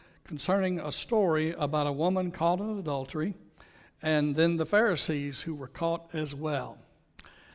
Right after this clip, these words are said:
So if you will, John chapter eight is the text for our message today. John chapter eight. One of the important announcements I forgot to make was if you are a guest here today,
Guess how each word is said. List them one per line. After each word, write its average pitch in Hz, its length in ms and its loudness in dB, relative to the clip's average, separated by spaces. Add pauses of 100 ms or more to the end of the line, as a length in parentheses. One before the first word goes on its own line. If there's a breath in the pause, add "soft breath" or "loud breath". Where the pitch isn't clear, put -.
(160 loud breath)
So 156 260 -2
if 139 120 -6
you 147 100 -2
will, 156 400 2
John 180 260 2
chapter 185 440 -4
eight 151 240 0 (120)
is 135 140 -10
the 135 120 -16
text - 480 -6
for 135 260 -10
our 139 180 -10
message 135 640 -6 (540 soft breath)
today. 139 400 -4
John 147 320 -2
chapter 143 440 -8
eight. 135 260 -6 (1000 loud breath)
One 202 140 -4
of 208 60 -2
the 147 220 2 (200)
important 165 420 0
announcements 143 580 -6
I 143 120 -6
forgot 147 320 -6
to 143 80 -10
make 147 320 -4
was 143 400 -4
if 156 160 -8
you 262 160 0
are 170 100 -2
a 139 60 -6
guest 151 400 -2
here 202 180 -4
today, 185 460 -2